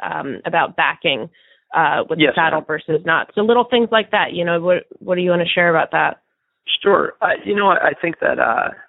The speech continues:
Speaker 2: I think that, you know, it, it's kinda like the, the saying that, you know, if you, if you wanna hear God laugh,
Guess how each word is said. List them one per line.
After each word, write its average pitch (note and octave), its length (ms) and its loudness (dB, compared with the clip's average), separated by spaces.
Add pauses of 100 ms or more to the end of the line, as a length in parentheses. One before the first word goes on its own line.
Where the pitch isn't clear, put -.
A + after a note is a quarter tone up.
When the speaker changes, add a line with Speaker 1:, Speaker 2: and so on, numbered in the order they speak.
(420)
Speaker 2:
I - 60 -2
think F#3+ 240 -2
that, D2 160 2 (400)
you E3+ 100 -4
know, C#3+ 120 4
it, C#3 160 0
it's D3 360 2
kinda D3+ 200 0
like C3 220 0 (100)
the, A2 360 0
the A2+ 340 0 (520)
saying A#2+ 300 0
that, G#2+ 240 -4
you A#2 100 -6
know, A2 140 2
if A2 340 0
you, B2+ 160 4
if A#2 220 0
you C3 100 2
wanna C3 160 0
hear B2+ 140 0
God A2+ 260 -2
laugh, A2+ 220 0